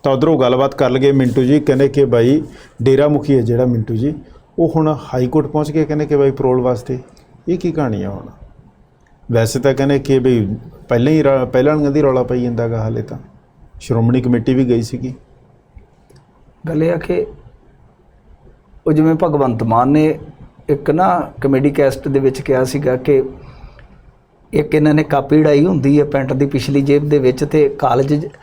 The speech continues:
Speaker 2: ਕਦੇ ਕਦਾਈ ਐਂ ਜਾਂਦੇ ਜਿਵੇਂ ਕਾਲਜ ਨਾਲ ਹਿਸਾਬ ਕਰਨ ਚੱਲੇ ਹੁੰਦੇ ਆ।
Speaker 1: <laughs> ਜੀ, ਜੀ।
Speaker 2: ਕਮੇਡੀ ਬਹੁਤ ਜ਼ਬਰਦਸਤ ਸੀ ਬੰਦੇ ਦੀ ਯਾਰ, ਇਹ, ਇਹ ਤਾਂ ਮੰਨਣਾ ਹੀ ਪਊਗਾ।
Speaker 1: ਜੀ।
Speaker 2: ਕਮੇਡੀਅਨ
Speaker 1: ਉਹਦਾ ਕੰਮ ਵੀ ਇਹੀ ਚੱਲਦਾ ਹੁੰਦਾ ਸੀਗਾ
Speaker 2: ਹਾਂ ਜੀ।
Speaker 1: ਪਿੱਛੇ ਜੇ, ਪਿਛਲੀ
Speaker 2: ਹਰੇਕ
Speaker 1: ਜੇਬ
Speaker 2: ਬੰਦੇ
Speaker 1: 'ਚ।
Speaker 2: ਤੇ ਤੰਜ਼ ਕੀਤਾ, ਇੱਕ ਇਸ ਤਰ੍ਹਾਂ ਦਾ ਕਮੇਡੀਅਨ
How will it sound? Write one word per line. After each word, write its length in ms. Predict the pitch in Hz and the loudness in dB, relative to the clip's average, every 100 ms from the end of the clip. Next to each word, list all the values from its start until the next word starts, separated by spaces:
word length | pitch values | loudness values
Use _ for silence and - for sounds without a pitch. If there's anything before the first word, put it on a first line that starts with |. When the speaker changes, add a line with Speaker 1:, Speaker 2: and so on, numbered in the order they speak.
| - - | -20 -4
Speaker 2:
ਕਦੇ 180 | 147 151 | 0 2
ਕਦਾਈ 300 | 151 147 147 | 2 2 2
ਐਂ 140 | 143 | 2
ਜਾਂਦੇ 300 | 143 139 156 | 0 2 2
ਜਿਵੇਂ 160 | 151 143 | 2 0
ਕਾਲਜ 280 | 139 131 135 | 2 2 2
ਨਾਲ 120 | 135 | 0
ਹਿਸਾਬ 320 | - 143 110 | 0 -2 -2
ਕਰਨ 200 | - 113 | -4 -6
ਚੱਲੇ 280 | 139 117 127 | -6 -4 -4
ਹੁੰਦੇ 220 | 113 107 | -4 -6
ਆ। 300 | - - - - - 160 | -8 -8 -10 -6 -4 -4
Speaker 1:
<laughs> 400 | - - 131 135 | -8 -16 -4 0
ਜੀ, 200 | 131 120 | 2 4
ਜੀ। 200 | 135 123 | 2 2
Speaker 2:
ਕਮੇਡੀ 360 | 247 311 359 | 2 2 2
ਬਹੁਤ 540 | - 180 170 185 175 156 | 0 -2 0 2 2 2
ਜ਼ਬਰਦਸਤ 440 | 131 117 120 104 | 2 2 0 0
ਸੀ 120 | 135 | -2
ਬੰਦੇ 280 | 113 107 104 | 0 0 0
ਦੀ 100 | 101 | 0
ਯਾਰ, 160 | 101 113 | -2 2
ਇਹ, 320 | 147 170 185 | 2 4 2
ਇਹ 60 | |
ਤਾਂ 140 | 196 190 | 2 2
ਮੰਨਣਾ 260 | 170 156 | 2 2
ਹੀ 60 | 139 | 0
ਪਊਗਾ। 340 | 101 101 92 156 | -2 -6 -6 -2
Speaker 1:
ਜੀ। 280 | 127 98 - - - - | 0 0 -4 -12 -14 -8
Speaker 2:
ਕਮੇਡੀਅਨ 360 | 156 185 196 202 | 0 2 4 4
Speaker 1:
ਉਹਦਾ 140 | 208 | 4
ਕੰਮ 240 | 196 185 208 | 2 4 4
ਵੀ 100 | 220 | 4
ਇਹੀ 80 | 220 | 4
ਚੱਲਦਾ 280 | 208 160 | 4 4
ਹੁੰਦਾ 200 | 165 139 | 2 2
ਸੀਗਾ 140 | 117 196 | 2 2
Speaker 2:
ਹਾਂ 140 | 165 | 2
ਜੀ। 80 | 160 | 2
Speaker 1:
ਪਿੱਛੇ 220 | - 170 | 2 2
ਜੇ, 100 | 123 | 2
ਪਿਛਲੀ 180 | 123 180 | 0 0
Speaker 2:
ਹਰੇਕ 220 | 302 370 | 2 4
Speaker 1:
ਜੇਬ 100 | 359 | 4
Speaker 2:
ਬੰਦੇ 240 | 381 262 294 | 4 4 2
Speaker 1:
'ਚ। 40 | |
Speaker 2:
ਤੇ 80 | 269 | 2
ਤੰਜ਼ 320 | 240 226 180 | 2 0 0
ਕੀਤਾ, 380 | 165 117 131 123 170 | -2 -2 0 0 0
ਇੱਕ 240 | 175 175 | -2 2
ਇਸ 180 | 226 180 | 2 2
ਤਰ੍ਹਾਂ 200 | 247 247 | 2 2
ਦਾ 100 | 240 | 2
ਕਮੇਡੀਅਨ 520 | - 170 160 160 208 | 0 2 2 2 0